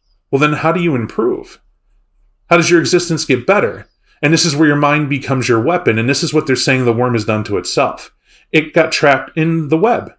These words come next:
And it's gone mad believing its own ideals and its own principles and its own wisdom. It even made, like, what, three of itself to then talk to itself, to teach itself, to try to break itself free. And it's corrupting people. But what is corruption but the spreading of itself?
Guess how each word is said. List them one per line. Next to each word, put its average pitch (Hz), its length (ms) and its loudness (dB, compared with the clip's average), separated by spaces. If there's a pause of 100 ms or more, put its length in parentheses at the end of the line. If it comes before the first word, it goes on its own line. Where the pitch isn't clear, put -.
(640)
And 156 140 2
it's 151 140 0
gone 143 320 2
mad 151 340 0
believing 135 440 2
its - 260 -4
own 127 240 0
ideals 110 580 -2
and 117 100 -4
its 101 120 -8 (100)
own 123 240 -2
principles 113 580 -4
and 107 80 -2
its 104 240 -6
own 123 280 -4
wisdom. 104 420 -2 (240)
It 135 140 -2
even 165 260 0
made, 143 260 0
like, 123 240 2
what, 120 220 2
three 147 320 0
of 123 140 0
itself 135 500 0
to 123 80 0
then 117 180 -2
talk 147 320 0
to 110 120 -2
itself, 101 400 -2
to 120 100 -6
teach 139 340 -6
itself, 107 460 -2
to 110 80 -10
try 113 160 0
to 104 60 0
break 135 280 -4
itself 107 440 -4
free. 113 260 0 (320)
And 147 140 0
it's 143 140 0
corrupting 156 540 0
people. 110 360 -2
But 113 140 2
what 143 140 2
is 135 140 -2
corruption 139 500 0
but 107 140 -2
the 113 80 -4
spreading 151 500 -2
of 117 200 -2
itself? - 640 -2